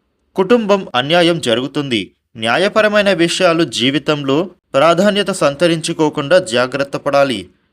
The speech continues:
మేషరాశి వాళ్ళకి సాహసోపేతమైనటువంటి నిర్ణయాలు ఫలిస్తాయి. సన్నిహితులతో, బంధువులతో, ఆత్మీయులతో వచ్చేటటువంటి విభేదాలు, ఇబ్బందులకు గురి చేస్తాయి. ఈ రాశి జాతకులు విలాసవంతమైన జీవితానికి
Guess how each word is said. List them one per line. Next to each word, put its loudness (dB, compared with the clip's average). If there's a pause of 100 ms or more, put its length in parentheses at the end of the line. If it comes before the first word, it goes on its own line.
(160)
మేషరాశి 2
వాళ్ళకి 2
సాహసోపేతమైనటువంటి -2
నిర్ణయాలు -2 (300)
ఫలిస్తాయి. 0 (280)
సన్నిహితులతో, 0 (120)
బంధువులతో, 0 (260)
ఆత్మీయులతో 2
వచ్చేటటువంటి 0
విభేదాలు, 2
ఇబ్బందులకు 2
గురి 0 (100)
చేస్తాయి. 0 (400)
ఈ 2
రాశి 2
జాతకులు -2 (220)
విలాసవంతమైన 2
జీవితానికి 0